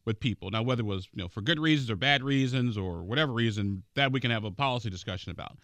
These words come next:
But they knew how to connect with people and make people feel good, feel better about themselves, and in terms about,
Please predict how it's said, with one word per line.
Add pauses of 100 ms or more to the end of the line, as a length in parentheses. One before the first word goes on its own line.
(320)
But
they
knew
how
to
connect
with
people (240)
and
make
people
feel
good,
feel
better (320)
about
themselves,
and
in
terms
about,